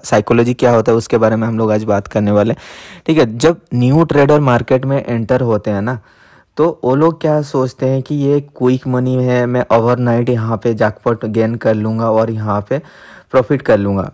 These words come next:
कभी वो क्या होता है ना, हमेशा अनरियलिस्टिक होते हैं, but जो रिच ट्रेडर होते हैं, जो प्रोफेशनल ट्रेडर होते हैं, वो लोग क्या होते हैं, रियलिस्टिक होते हैं। वो लोग हमेशा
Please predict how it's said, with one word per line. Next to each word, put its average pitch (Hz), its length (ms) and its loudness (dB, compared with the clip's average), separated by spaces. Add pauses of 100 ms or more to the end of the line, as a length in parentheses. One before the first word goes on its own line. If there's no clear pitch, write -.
(140)
कभी 127 260 4
वो 143 400 2
क्या 147 220 2
होता 147 200 2
है 160 60 0
ना, 151 60 0
हमेशा 131 480 2
अनरियलिस्टिक 131 960 2
होते 98 300 -2
हैं, 101 160 -6 (100)
but - 160 0
जो 143 200 4
रिच 127 420 2
ट्रेडर 123 300 4
होते 123 240 0
हैं, 120 100 2
जो 117 120 0
प्रोफेशनल 117 600 -2
ट्रेडर 110 340 2
होते 110 220 2
हैं, 110 80 -2
वो 117 140 4
लोग 139 180 0
क्या 139 100 0
होते 135 140 0
हैं, 139 60 4
रियलिस्टिक 120 580 2
होते 98 260 -2
हैं। 95 120 -6 (560)
वो 123 100 4
लोग 143 200 4
हमेशा 143 640 0